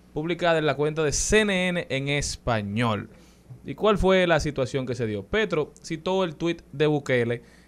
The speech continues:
y le responde, "Mejor que hacer pactos del gobierno por debajo de la mesa es que la justicia pueda hacerlos encima de la mesa sin engaños y en búsqueda de la paz". Con ello, aparte de lanzar una crítica velada al ejecutivo salvadoreño,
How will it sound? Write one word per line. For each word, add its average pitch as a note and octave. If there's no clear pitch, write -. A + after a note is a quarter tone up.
y C3+
le C#3
responde, B2+
"Mejor E3+
que G3+
hacer F3+
pactos F3
del C3
gobierno F#3
por C#3
debajo C#3
de D#3
la D3+
mesa B2
es B2
que D#3+
la D3+
justicia C#3
pueda C3+
hacerlos C#3+
encima E3+
de F3
la E3+
mesa C3
sin D#3+
engaños B2
y C3+
en C3
búsqueda A#2
de B2
la C3+
paz". D#3+
Con E3
ello, D3
aparte D#3
de F#3
lanzar E3
una D#3
crítica D3+
velada B2+
al B2+
ejecutivo A#2
salvadoreño, C3